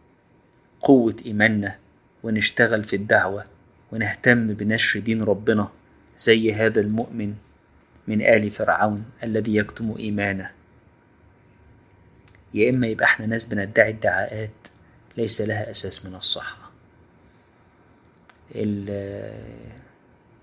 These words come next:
الواجب العملي بتاعنا النهاردة،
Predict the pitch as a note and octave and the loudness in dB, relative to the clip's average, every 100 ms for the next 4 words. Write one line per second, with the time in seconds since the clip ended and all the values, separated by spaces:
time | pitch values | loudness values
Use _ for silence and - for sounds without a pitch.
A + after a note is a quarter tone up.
0 | _ _ _ - - - G#2+ A2+ A#2+ A2+ | _ _ _ -20 -20 -8 -2 2 2 0
1 | G#2+ G2 A#2 G#2 F#2+ - G#2 G2 F#2+ F#2+ | -2 0 -2 -2 -4 -2 -2 -2 -8 -8
2 | F#2+ F#2+ | -10 -10